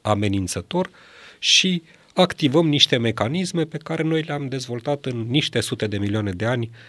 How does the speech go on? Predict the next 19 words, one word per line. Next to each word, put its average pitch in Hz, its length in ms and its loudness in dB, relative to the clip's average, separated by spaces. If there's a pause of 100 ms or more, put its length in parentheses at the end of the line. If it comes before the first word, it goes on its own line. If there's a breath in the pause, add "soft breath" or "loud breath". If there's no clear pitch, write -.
(160 loud breath)
ca 117 120 4
să - 140 2
ne 110 120 6
protejeze. 107 720 4 (720 loud breath)
Mie 131 100 -2
îmi 127 60 0
place 139 240 0
să - 140 0
spun 131 240 0
și, 107 80 0
de - 60 -2
fapt, 117 200 -4
nu 110 420 0
eu 87 320 -2
o 98 120 -4
spunem 110 360 -4
în 92 80 -6
podcast, - 540 -8
că 107 260 0